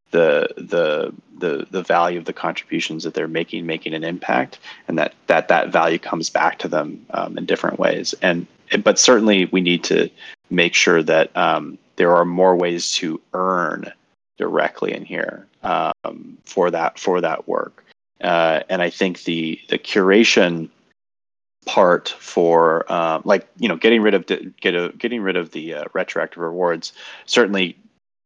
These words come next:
sim-, simplified the, the reward system where, um, it made it difficult for, for, for smaller holders to, to see that reward, say, for early curation. So, you know, the, the curation competition focusing on the first forty-eight hours, I think, is a good test.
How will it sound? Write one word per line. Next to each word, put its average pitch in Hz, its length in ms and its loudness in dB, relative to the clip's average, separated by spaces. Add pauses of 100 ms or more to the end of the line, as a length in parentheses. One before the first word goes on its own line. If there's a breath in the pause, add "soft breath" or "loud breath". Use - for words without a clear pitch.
(120)
sim-, 107 540 -2
simplified 92 880 0
the, 82 260 -4
the 87 100 -4
reward 85 380 -4
system 82 340 -10
where, 80 360 -6 (360 loud breath)
um, 78 300 -2
it 85 140 -6
made 82 180 -4
it 78 140 -4
difficult 82 440 -4
for, 80 460 0
for, 78 500 -2
for - 140 -8
smaller 80 380 -2
holders 82 340 -2
to, - 260 -2 (140)
to 82 160 -4
see - 240 0
that 87 220 2
reward, 85 360 -2
say, 80 140 0
for 80 200 -2
early 85 340 0
curation. 82 680 -2
So, 82 300 2 (400 loud breath)
you 90 80 0
know, 82 120 4
the, 87 280 2
the 90 160 0
curation 104 440 4
competition 90 560 -2
focusing 82 460 -2
on 80 80 -2
the 80 80 -6
first - 300 -6
forty-eight 82 340 -2
hours, 82 260 0
I 85 40 -4
think, 82 120 -6
is 82 120 -6
a 82 40 -12
good - 280 -6
test. - 420 0